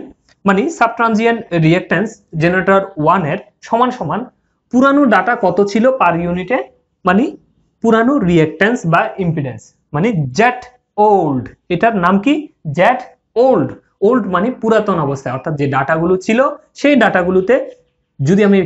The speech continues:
হিসাব নিকাশ করি, তাহলে per unit reactance কত, সেটি হচ্ছে old value zero point one five old into K V old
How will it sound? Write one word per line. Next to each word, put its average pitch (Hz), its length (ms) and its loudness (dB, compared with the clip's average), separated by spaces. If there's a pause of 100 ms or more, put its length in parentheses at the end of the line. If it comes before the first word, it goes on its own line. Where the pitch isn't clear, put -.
(100)
হিসাব 247 300 0
নিকাশ 233 220 -4 (120)
করি, 269 160 2 (140)
তাহলে 185 240 0 (420)
per 247 180 4 (140)
unit 247 200 0 (120)
reactance 175 380 -4 (100)
কত, 175 160 -2 (380)
সেটি 190 300 0
হচ্ছে 220 180 -4 (180)
old 247 200 4 (100)
value 120 180 -4 (340)
zero 226 240 2
point 202 260 2
one 180 140 0 (100)
five 139 160 -8 (220)
old 123 220 -4 (480)
into 196 260 0 (500)
K 254 40 2 (180)
V - 20 4 (540)
old 240 240 0